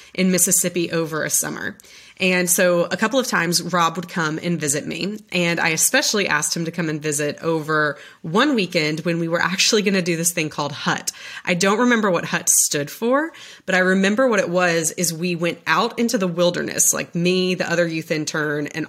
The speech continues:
all of these youth group students, all these high school and middle school students, to go and live like we were in a third world country.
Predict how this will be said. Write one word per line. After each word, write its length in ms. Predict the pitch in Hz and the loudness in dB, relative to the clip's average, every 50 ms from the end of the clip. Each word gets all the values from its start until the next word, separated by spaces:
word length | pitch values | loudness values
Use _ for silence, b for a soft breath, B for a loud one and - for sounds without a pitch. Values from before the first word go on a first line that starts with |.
| - | -6
all 220 | - 160 160 165 170 | -4 -2 0 2 2
of 140 | 170 165 165 | 2 0 0
these 500 | 165 156 147 139 - - - - - _ _ _ _ _ _ _ _ _ 202 | -4 -4 0 2 2 2 2 0 -4 _ _ _ _ _ _ _ _ _ -16
youth 300 | 180 160 170 175 170 175 | -8 -4 -4 -4 -4 -4
group 200 | - 160 156 147 | -6 -6 0 2
students, 480 | - - - 165 156 139 123 131 180 - | 2 2 2 0 -4 -4 -6 -6 -2 -2
all 120 | - 156 | -2 -2
these 140 | 160 160 - | -2 -2 -2
high 140 | - 160 160 | -2 -2 0
school 220 | 165 - - 165 | -2 -2 -4 -4
and 100 | 160 156 | -6 -4
middle 140 | 151 160 160 | -4 -2 0
school 240 | 156 - - 165 156 | 0 0 0 0 -2
students, 440 | - - 170 160 147 - - - B B B B B B B B | -2 -2 -4 -6 -6 -6 -8 -10 B B B B B B B B
to 120 | - 226 | 0 0
go 340 | 180 - 208 208 214 220 220 | 2 2 2 4 4 4 4
and 300 | - 208 190 180 180 175 | 4 2 2 2 2 4
live 280 | 180 196 233 262 247 208 | 4 4 4 2 2 2
like 280 | 196 185 175 175 170 | 2 2 2 2 -2
we 580 | 165 156 156 175 170 175 180 185 185 185 190 - - | -8 -4 -2 -2 -2 0 0 0 0 0 0 -2 -2
were 360 | 180 175 180 170 - - _ | 0 0 0 0 0 -4 _
in 540 | - 180 175 170 165 165 170 175 180 180 180 175 _ _ _ _ _ _ _ _ _ | -2 0 0 2 2 2 0 0 0 0 -2 -6 _ _ _ _ _ _ _ _ _
a 60 | - 180 | -4 -4
third 380 | 175 - - 180 165 160 156 | -2 0 2 2 2 2 0
world 200 | 156 151 143 160 | -2 -4 -4 -4
country. 600 | - - 269 302 294 - - - - - - - | -2 0 0 0 2 0 -2 -2 -6 -6 -10 -16